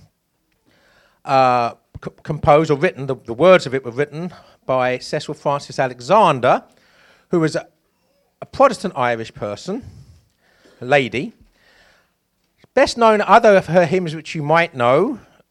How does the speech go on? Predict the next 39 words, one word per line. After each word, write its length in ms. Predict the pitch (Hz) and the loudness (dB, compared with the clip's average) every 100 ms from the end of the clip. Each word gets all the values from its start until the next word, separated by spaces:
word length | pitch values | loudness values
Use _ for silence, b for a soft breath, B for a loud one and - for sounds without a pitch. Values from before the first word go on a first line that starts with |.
| _ - | _ -4
All 200 | 190 220 | -4 -2
Things 240 | 190 180 | -2 -4
Bright 360 | - 170 165 160 | -2 2 2 0
and 140 | 147 | -8
Beautiful. 540 | 131 139 151 170 208 240 | -6 -4 -4 -2 -4 -4
Do 100 | 160 | -4
we 60 | |
know 120 | 160 | -2
that 140 | 165 160 | -2 0
one? 180 | 196 240 | -2 -4
Yeah. 1400 | - - _ _ - _ _ _ _ _ _ _ - 151 | -8 -20 _ _ -20 _ _ _ _ _ _ _ -10 -2
You 60 | |
better 180 | 220 220 | 0 2
say 160 | - 196 | 2 2
yes, 320 | 190 170 - | 4 4 2
'cause 140 | 151 | -4
if 20 | |
you 80 | 147 | 2
don't 180 | 190 180 | 2 4
know 120 | 180 | 4
it, 60 | 156 | 4
I'm 80 | 147 | 2
gonna 160 | 139 | -2
sing 280 | 139 - 139 | -4 -4 -4
it. 160 | 92 - | -6 -10
<laughs> 40 | B B B - - 453 - - - - - - | B B B -20 -20 -20 -20 -20 -20 -20 -20 -12
You 160 | 151 | -8
wouldn't 220 | 110 110 95 | -6 -6 -6
want 200 | 98 92 | -10 -10
that. 360 | 90 95 - | -12 -14 -4
They 140 | 175 185 | 0 2
wouldn't 240 | 170 151 | 2 2
want, 160 | 160 190 | 2 2
you 80 | |
wouldn't 260 | 175 170 135 | 2 0 0
want 200 | 135 113 | -6 -6
that, 200 | 95 - | -10 -10
believe 220 | 123 127 | -8 -8
me. 180 | 110 104 | -8 -12